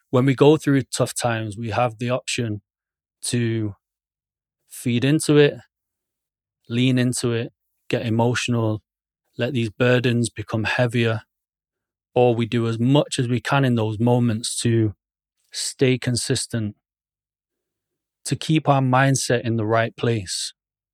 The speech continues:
So when these tough times start to diminish, it's go time.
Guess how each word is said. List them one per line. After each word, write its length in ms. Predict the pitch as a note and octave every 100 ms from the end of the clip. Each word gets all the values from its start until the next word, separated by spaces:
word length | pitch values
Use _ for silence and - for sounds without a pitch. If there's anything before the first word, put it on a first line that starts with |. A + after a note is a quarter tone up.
| _ _ _ _ _ _ _ -
So 520 | - C3 A#2+ A#2 A2 _ _
when 220 | - B2 B2+
these 240 | B2 -
tough 240 | - C#3
times 680 | - C3 B2 A#2 A2 A2 - _ _ _ _
start 380 | - - B2 B2+
to 100 | -
diminish, 760 | G#2+ G#2+ C3+ C#3 G2 - - - _ _ _ _ _ _ _ _ _ _ -
it's 160 | G#2+
go 260 | - A2+ A#2
time. 420 | - G#2 G2+ F#2